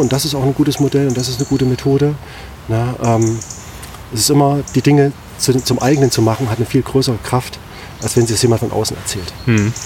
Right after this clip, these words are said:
Speaker 2: Ja, und was ich auch, ähm, ich versuche das gerade noch mal so in Verbindung zu bringen mit, ähm, warum macht Codecentric das eigentlich mit dir zusammen?
Speaker 1: Ja.
Speaker 2: Und ich komm immer noch, immer wieder zu dem Gedanken, und das finde ich so stark ist, ähm, es ist,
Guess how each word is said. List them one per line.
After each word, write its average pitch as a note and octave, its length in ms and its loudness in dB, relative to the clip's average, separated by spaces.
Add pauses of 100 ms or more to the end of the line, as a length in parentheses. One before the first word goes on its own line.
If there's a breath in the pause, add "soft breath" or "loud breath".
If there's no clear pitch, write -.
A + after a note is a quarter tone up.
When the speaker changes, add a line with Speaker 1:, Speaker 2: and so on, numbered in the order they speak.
(720 loud breath)
Speaker 2:
Ja, A#2 60 0
und A2 80 -2
was B2 140 2
ich G#2+ 120 -4
auch, D3 160 0 (280)
ähm, A2 320 0
ich - 120 -4
versuche A#2+ 240 0
das - 140 0
gerade B2 200 -2
noch C3 60 4
mal A2+ 60 2
so A2+ 100 2
in A2+ 100 2
Verbindung B2 360 2
zu A#2+ 140 0
bringen A#2 340 2
mit, A2+ 340 -2
ähm, G#2+ 200 2 (720 loud breath)
warum B2+ 580 4
macht - 240 0
Codecentric A#2 480 0
das G#2+ 180 0
eigentlich F#2+ 600 -4
mit G2 180 -4
dir G#2+ 120 0
zusammen? F#2+ 440 -4 (320 loud breath)
Speaker 1:
Ja. G#2+ 120 -2
Speaker 2:
Und G#2+ 200 2 (160)
ich - 140 -6
komm C3 280 -2
immer E3 220 4
noch, D3 160 -2 (480 loud breath)
immer D#3+ 280 4
wieder D3+ 200 2
zu - 120 -2
dem A#2 120 2
Gedanken, A2+ 360 0
und G2+ 100 -4
das G#2+ 100 -6
finde A#2 160 0
ich G#2+ 80 -4
so A2 100 -4
stark A2+ 340 0
ist, - 260 -2 (580 loud breath)
ähm, A2+ 200 2
es - 120 -2
ist, - 240 -2